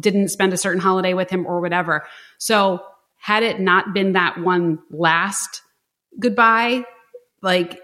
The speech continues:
you still would find one to wreck yourself over, because I'm living proof of that. Like, I'm doing it. Like, literally thinking of a weekend in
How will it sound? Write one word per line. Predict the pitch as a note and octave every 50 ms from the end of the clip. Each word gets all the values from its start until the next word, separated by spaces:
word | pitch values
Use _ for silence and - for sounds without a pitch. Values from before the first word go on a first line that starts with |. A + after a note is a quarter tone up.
| - -
you | - G#3+ F#3+ G3 A3 G#3+
still | G#3 - - - - C4 B3+ C4 B3+
would | B3+ G3+
find | - - A3 G3 F#3+ G3 G#3 G#3 G#3
one | A3 A3 A3+ A#3 A#3+ A3
to | - G#3+
wreck | F#3+ G3+ E3+ - -
yourself | F3+ E3 - - E3 D3 C#3+ -
over, | - A#1 - - - - G3 - _ _ _ _ _ _ _ _ _
because | F#3 F3+ - G3 G3 F3+ F3 F3 E3 D#3+ D#3+ E3 - -
I'm | F3 E3+ E3+ F3 F3 F3 F3 E3+ E3+ E3+ - - _ _ _ - - - - _ _
living | G#3 F#3 G#3 F#3+ G3 F3+
proof | D#3+ F#3 F#3 E3
of | F3 D#3 -
that. | - - - - -
Like, | F#3 -
I'm | F3+ F#3 F#3 F3 E3
doing | F#3 F3+ F3+ E3+ D#3
it. | - - -
Like, | F#3+ F#3 F#3+
literally | A3+ B3 C4+ D4 E4+ F4+ F4+ F#4 F4+ E4+
thinking | - D4 C#4 C4+ B3+ A#3
of | A#3 G#3 G#3
a | G#3
weekend | G3+ A#3 A3+ G#3+ G#3+ G3 E3+
in | E3 D#3+